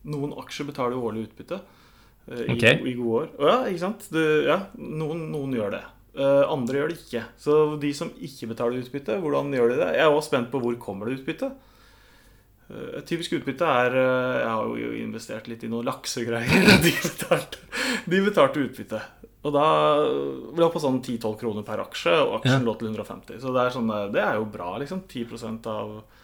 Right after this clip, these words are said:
Speaker 2: Men,
Speaker 1: eh,
Speaker 2: ok, så, så hvis du
Speaker 1: men så, så
Speaker 2: har aksjer da, som i det laksegreiene du snakker om nå,
Speaker 1: Ja.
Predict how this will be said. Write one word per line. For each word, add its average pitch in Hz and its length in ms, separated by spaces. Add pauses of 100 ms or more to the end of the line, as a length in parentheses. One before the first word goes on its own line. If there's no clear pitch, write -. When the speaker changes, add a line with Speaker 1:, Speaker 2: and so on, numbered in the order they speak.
(680)
Speaker 2:
Men, 185 260
Speaker 1:
eh, 113 300 (640)
Speaker 2:
ok, 104 280
så, - 240
så 180 160
hvis 165 240
du 196 60
Speaker 1:
men 127 80
så, 135 80
så 127 80
Speaker 2:
har 135 120 (140)
aksjer 131 320
da, 123 200
som 131 280 (540)
i 131 180
det 120 160
laksegreiene 104 400
du 98 80
snakker 107 240
om 107 80
nå, 110 140
Speaker 1:
Ja. 156 160